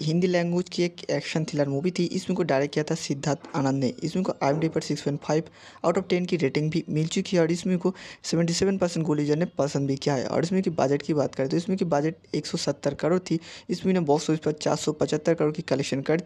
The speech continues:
थी। बॉक्स ऑफिस पे एक ब्लॉकबस्टर मूवी भी साबित हुई थी। ओआर मूवी की लीड रोल पे ऋतिक रोशन,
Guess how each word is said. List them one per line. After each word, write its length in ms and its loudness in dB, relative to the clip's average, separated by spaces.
थी। 80 2
बॉक्स 300 2
ऑफिस 180 0
पे 100 2
एक 120 -4
ब्लॉकबस्टर 500 0
मूवी 280 0
भी 120 -2
साबित 440 0
हुई 120 2
थी। 180 -4
ओआर 200 4
मूवी 160 -2
की 140 -2
लीड 280 2
रोल 120 4
पे 180 0
ऋतिक 340 0
रोशन, 440 -2